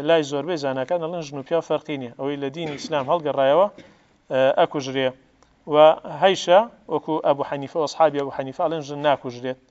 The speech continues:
ئەنی ئەگەر ژن مرتەدیش بوو، ئە، ناکوژرێت. ئەڵێن هەروەکو چۆن قیاس لەسەر چیەکەن؟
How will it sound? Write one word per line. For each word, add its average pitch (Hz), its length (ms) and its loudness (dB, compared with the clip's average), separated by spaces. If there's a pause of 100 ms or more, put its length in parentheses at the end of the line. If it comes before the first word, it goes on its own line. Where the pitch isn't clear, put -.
(160)
ئەنی 135 140 -10
ئەگەر 127 220 -8
ژن 139 180 -8
مرتەدیش 131 440 -6
بوو، 175 140 -8 (600)
ئە، 135 140 -4 (340)
ناکوژرێت. 131 580 2 (1500)
ئەڵێن 160 260 2
هەروەکو 160 340 0
چۆن 156 220 0
قیاس 151 300 2
لەسەر 156 280 -2
چیەکەن؟ 160 320 -2